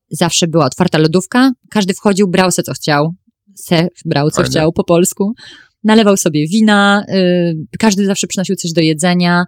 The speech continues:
Speaker 1: e, co tydzień czy co dwa spotykaliśmy się u innych znajomych, raz w tym domu, raz w tym, ale każdy coś przynosił, co tam chciał. E, i dużo luzu w tym wszystkim było. Nie takie patetyczne spotkanie, że ty jesteś,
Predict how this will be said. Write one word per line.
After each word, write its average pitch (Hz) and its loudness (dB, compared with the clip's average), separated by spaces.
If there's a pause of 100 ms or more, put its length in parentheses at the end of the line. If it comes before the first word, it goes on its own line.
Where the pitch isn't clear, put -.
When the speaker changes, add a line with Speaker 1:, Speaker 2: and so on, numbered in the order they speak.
(300)
Speaker 1:
e, 156 2
co 202 -2
tydzień 208 -2
czy 196 -2
co 190 -2
dwa 175 0
spotykaliśmy 170 -2
się - -2
u 165 2
innych 170 2
znajomych, 160 2 (240)
raz 175 0
w - -20
tym 190 2
domu, 175 2
raz 151 0
w - -18
tym, 170 -2
ale 165 0
każdy 165 -2
coś - -4
przynosił, 156 -2
co 226 -2
tam 160 2
chciał. 139 -2 (580)
E, 170 0
i - -6
dużo 208 4
luzu 202 4
w - -8
tym 113 -6
wszystkim - -6
było. 135 -4
Nie 214 2
takie 175 -4
patetyczne 170 -2
spotkanie, 151 -2
że 143 -2
ty - -4
jesteś, 143 0